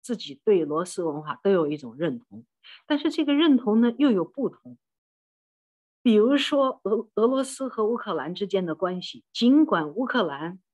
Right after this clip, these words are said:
在波兰，在，呃，沙皇的时期，他是特别拒绝、不愿意加入沙皇的，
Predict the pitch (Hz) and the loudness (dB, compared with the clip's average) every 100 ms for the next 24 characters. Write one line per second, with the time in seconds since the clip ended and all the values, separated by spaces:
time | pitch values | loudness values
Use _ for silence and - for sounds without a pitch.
0 | _ _ _ _ 285 233 208 190 190 285 | _ _ _ _ 0 4 4 2 2 2
1 | 262 196 180 190 190 - _ _ _ _ | 2 0 0 -4 -6 -14 _ _ _ _
2 | _ _ 269 233 214 196 190 175 - 196 | _ _ 2 4 4 4 2 -2 -6 -4
3 | 185 180 170 165 254 247 180 180 202 - | -2 0 -2 -4 -6 -6 -6 -4 -6 -8
4 | _ _ - 165 - 165 - - 175 165 | _ _ 0 0 0 -6 -10 -8 -6 -6
5 | - _ _ _ _ _ _ _ _ - | -10 _ _ _ _ _ _ _ _ -4
6 | 220 - 202 180 156 - _ - - 285 | -2 0 0 2 2 -2 _ -18 -4 2
7 | 214 165 160 180 - 226 170 156 160 - | 2 2 -2 -2 -6 -8 -8 -6 -6 -2
8 | 202 247 285 262 190 151 - 240 233 254 | 0 2 0 0 -2 -6 -6 -6 -4 -4
9 | 233 170 131 - 147 147 - 131 143 143 | -2 -4 -4 -8 -8 -10 -14 -14 -12 -14